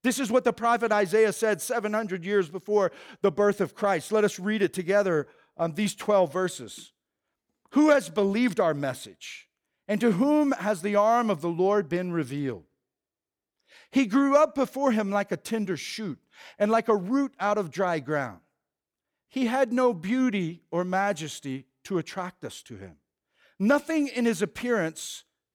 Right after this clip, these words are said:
that we should desire him." This is part of the reason the Pharisees didn't follow him,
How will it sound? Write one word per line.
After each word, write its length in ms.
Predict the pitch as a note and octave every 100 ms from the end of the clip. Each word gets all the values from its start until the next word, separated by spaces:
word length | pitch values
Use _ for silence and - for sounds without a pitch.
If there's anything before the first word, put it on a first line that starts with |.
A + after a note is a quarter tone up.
| -
that 120 | E3+
we 100 | F3+
should 220 | - G3
desire 540 | G#3 F3+ G#3 A3 F#3+
him." 240 | G#2 F#2+ - _ _ _ _ _ _ -
This 140 | C4+
is 100 | A3+
part 280 | - D4 E4
of 80 | C#4+
the 80 |
reason 260 | G#3 G#3+ A#3+
the 80 | A3
Pharisees 540 | C4+ C#4 C4 A3 G#3+
didn't 240 | B3+ B3 A#3+
follow 340 | D4 E4 D4+
him, 220 | - G#3